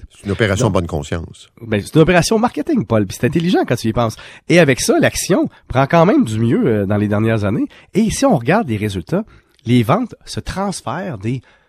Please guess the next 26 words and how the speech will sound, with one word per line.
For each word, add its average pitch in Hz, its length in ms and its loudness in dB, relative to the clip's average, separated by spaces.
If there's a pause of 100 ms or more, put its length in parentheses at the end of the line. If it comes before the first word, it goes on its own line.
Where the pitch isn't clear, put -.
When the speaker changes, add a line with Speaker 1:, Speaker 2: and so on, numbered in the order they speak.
(100)
Speaker 2:
franchises, 117 840 -4
des, 135 200 4
des 123 100 -2
corporatifs 135 540 0
aux 220 100 2
franchises. 127 340 -2
Donc, 208 180 2
on 151 60 4
voit 214 200 0 (280)
que - 120 -6
la 110 160 2
parole 160 360 2
suit 160 200 -4
les 110 240 0
actes, 180 300 0 (140)
les 120 180 2
revenus 190 540 4 (320)
ont 117 160 0
baissé 139 540 2 (220)
au, 107 200 -4
au, 90 140 -6
au 120 240 0
dernier 123 220 4
trimestre 139 360 -2
équivalent, 123 400 0
mais 170 280 2